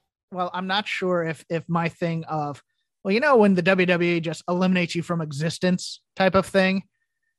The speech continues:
I get using him for heat, but at the same time, you still are making Jeff Hardy the,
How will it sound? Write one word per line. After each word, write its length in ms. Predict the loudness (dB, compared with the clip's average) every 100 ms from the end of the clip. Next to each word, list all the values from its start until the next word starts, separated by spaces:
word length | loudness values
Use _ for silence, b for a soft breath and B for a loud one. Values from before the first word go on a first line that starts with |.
| _ _ _ _ _ -20 -20 _
I 140 | 0 0
get 240 | 2 0 0
using 360 | 2 2 2
him 120 | 0
for 140 | -2 -6
heat, 500 | -6 -4 -4 -6 -18 _ _ _
but 80 | -2
at 100 | -2
the 60 | 0
same 260 | 2 2
time, 400 | 4 4 4 2 -2 _ _ _ _ _ _
you 120 | -2
still 360 | -2 0 4 6
are 80 | 6
making 300 | 4 2 0
Jeff 200 | -2 -2
Hardy 280 | 0 0 0
the, 180 | -6